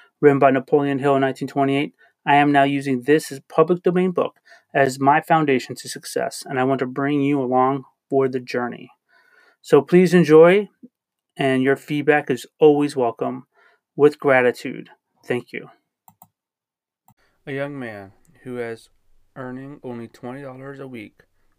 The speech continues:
as chauffeur for a prominent New York banker was induced by his employer to keep an accurate account of every cent he spent for one week.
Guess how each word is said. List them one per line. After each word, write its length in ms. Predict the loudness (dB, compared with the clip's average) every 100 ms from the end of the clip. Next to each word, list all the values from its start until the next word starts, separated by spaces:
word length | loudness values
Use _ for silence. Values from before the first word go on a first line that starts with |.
| _
as 200 | -16 -16
chauffeur 600 | -16 -18 -16 -16 -16 -18 -18
for 160 | -16
a 40 | -16
prominent 420 | -16 -18 -18 -18
New 80 | -16
York 260 | -16 -16
banker 380 | -16 -18 -18 -20 _ _ _ _ _ _
was 280 | -8 -8 _ _
induced 580 | -14 -14 -12 -14 -14 _ -16
by 220 | -14 -14
his 220 | -14 -20
employer 480 | -20 -18 -18 -16 -18 _
to 80 | _
keep 260 | -20 -20
an 120 | -20 -16
accurate 460 | -16 -16 -20 -20
account 360 | _ -20 -18 -18
of 100 | -20 -16
every 220 | -16 -16
cent 260 | -20 -20 -20
he 80 | -20
spent 380 | -20 -20 -20 -20
for 160 | -20
one 240 | -20 -20 -20
week. 260 | -20 _